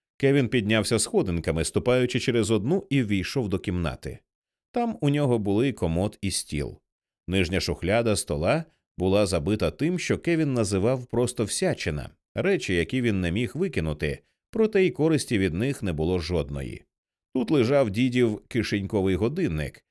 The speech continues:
важкий, візерунчастий, гарний, і настільки заіржавілий, що ювелір у Льюістоні, якому вони з матір'ю принесли його показати, ледь зиркнувши на нього, похитав головою і відштовхнув назад через прилавок.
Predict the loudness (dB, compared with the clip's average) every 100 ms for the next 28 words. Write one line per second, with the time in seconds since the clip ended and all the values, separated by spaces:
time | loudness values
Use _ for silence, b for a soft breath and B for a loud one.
0 | _ _ -2 0 -2 0 2 2 2 2
1 | 2 2 0 -2 -2 -2 0 0 0 -2
2 | -4 -6 _ _ _ 0 2 0 -2 -4
3 | 0 0 2 0 0 0 0 0 -2 -6
4 | _ _ _ -2 0 2 0 0 2 0
5 | 0 -2 0 2 0 0 -2 0 0 0
6 | 0 0 0 0 -2 0 -2 -2 -2 -2
7 | 0 0 -2 0 0 0 0 -4 -4 -2
8 | 0 0 0 0 2 2 0 -4 -2 0
9 | -2 -2 -4 -2 -2 0 0 0 0 -2
10 | -2 -2 0 0 0 0 0 -2 -10 _
11 | _ _ 0 0 0 -2 -4 -2 -2 0
12 | -2 0 -2 -2 -6 -4 -2 -4 -4 -4
13 | -4 -6 -14 _